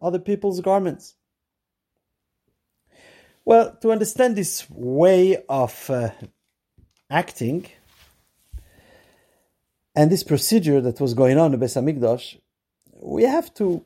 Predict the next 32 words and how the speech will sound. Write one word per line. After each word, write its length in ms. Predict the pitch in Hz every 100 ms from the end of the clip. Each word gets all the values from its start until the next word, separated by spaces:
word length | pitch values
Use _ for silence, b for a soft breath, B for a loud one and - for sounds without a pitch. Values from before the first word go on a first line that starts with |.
| _
start 720 | 143 - - 170 139 - - - _ _ _ _
by 100 | 143
explaining 800 | 151 - - 180 196 160 143 127
really, 420 | 156 135 117 120 -
let's 220 | 151 156
get 160 | 202 202
to 80 |
the 140 | 147 135
root 300 | 135 165 165
of 140 | 107
the 100 | 123
laws 240 | 117 120 113
of 100 | 104
Baltashris. 720 | 104 104 92 - 98 - _ _ _ _ _ _ _ _
Where 120 | 165
does 120 | 156
it 140 | 147 135
all 80 | 120
begin 380 | 117 120 160
from? 420 | 147 147 135 131 - _ _ _ _ _ _ _ _ _ _ _ _
And 480 | 151 156 151 139 -
then 320 | 202 190 170
let's 260 | 165 -
talk 260 | - 208 208
also, 640 | 185 175 147 131 202 226 -
or 140 | 127
perhaps 360 | 147 139 143 127
we'll 100 | 117
start 400 | - 185 220 151
with 200 | 131 -
talking 380 | 160 160 135
about 460 | 127 113 107 113